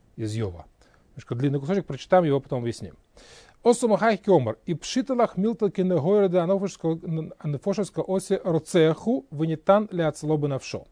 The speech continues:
Вымесапка лах милта келайлей, и бейне, и е бейнеха кигана, волонитан ле ацело бы навшо».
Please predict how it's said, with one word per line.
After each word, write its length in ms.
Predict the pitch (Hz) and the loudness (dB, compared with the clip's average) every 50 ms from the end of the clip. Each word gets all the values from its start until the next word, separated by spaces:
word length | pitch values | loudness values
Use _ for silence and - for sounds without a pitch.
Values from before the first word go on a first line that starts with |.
| _ _ _ _ - - _ _ - | _ _ _ _ -20 -20 _ _ -16
Вымесапка 720 | - 107 120 120 113 120 120 - - 165 208 202 - - | -8 -4 -2 -2 -2 -2 -4 -2 2 2 2 2 2 -4
лах 240 | 160 160 135 - - | -2 -2 -2 -2 -2
милта 380 | 135 131 156 190 180 - - - | -4 -2 -2 -2 -2 -2 -6 -8
келайлей, 720 | - - 127 117 113 131 190 247 277 262 208 175 196 190 _ _ _ _ _ _ _ | -6 -4 -4 -2 0 2 4 4 6 6 6 4 2 0 _ _ _ _ _ _ _
и 280 | - 190 208 214 170 139 | -4 0 0 0 0 -2
бейне, 580 | 123 107 135 131 131 135 131 135 147 175 202 | -2 -4 -4 -4 -4 -4 -4 -2 -2 -2 -2
и 120 | 185 - 151 | 0 0 -2
е 200 | 135 143 175 185 | 0 2 2 2
бейнеха 420 | 151 147 147 151 170 156 165 180 | 2 0 0 0 -2 -4 -4 -6
кигана, 460 | 170 - 175 175 233 262 277 262 240 | -8 -6 -2 2 2 4 4 4 2
волонитан 720 | 185 156 175 180 196 214 208 196 180 - 190 190 196 208 208 _ - | 0 0 0 2 2 2 2 0 0 2 4 4 4 4 0 _ -8
ле 120 | 151 147 147 | -4 -2 -2
ацело 560 | 139 135 - - 151 143 143 147 151 147 - _ _ _ _ _ _ - | -2 -2 -4 -4 -2 2 4 4 4 4 0 _ _ _ _ _ _ -8
бы 140 | 127 131 | -2 -2
навшо». 400 | 139 135 131 - - - 95 85 | 0 0 -2 -4 -6 -8 -8 -10